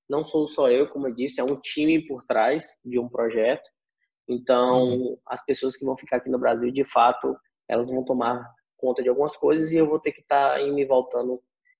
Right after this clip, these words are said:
Speaker 1: com certa frequência.
Speaker 2: Sim. É, ô, Júnior, qual conselho você daria pra quem, pra quem almeja um dia ter um escritório como esse?
Speaker 1: Quem almeja, comece a trabalhar firme, não tenha
Speaker 2: Uhum.
Speaker 1: preguiça,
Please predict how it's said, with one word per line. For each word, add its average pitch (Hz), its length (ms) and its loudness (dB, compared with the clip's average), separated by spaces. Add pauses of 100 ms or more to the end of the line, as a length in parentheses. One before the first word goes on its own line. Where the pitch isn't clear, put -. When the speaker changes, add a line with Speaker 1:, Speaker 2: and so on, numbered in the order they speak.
(100)
Speaker 1:
com 139 160 -2
certa 131 300 -2
frequência. - 520 -6 (640)
Speaker 2:
Sim. - 380 -18 (420)
É, 131 260 -2
ô, 175 120 6
Júnior, 147 420 -2
qual 180 220 4
conselho 143 560 0
você 135 220 -6
daria 117 340 4
pra 120 200 -2
quem, 120 600 -2
pra 120 140 0
quem 147 120 -2
almeja 135 460 2
um 110 120 0
dia 113 320 0
ter 120 100 -2
um 113 80 0
escritório 107 420 -4
como 101 180 -2
esse? 101 280 -6 (280)
Speaker 1:
Quem 202 240 6
almeja, 156 680 6 (200)
comece 170 340 0
a - 20 -14
trabalhar 151 460 4
firme, 143 800 -6
não 135 160 -4
tenha 135 220 -2
Speaker 2:
Uhum. 127 60 -6
Speaker 1:
preguiça, 127 800 0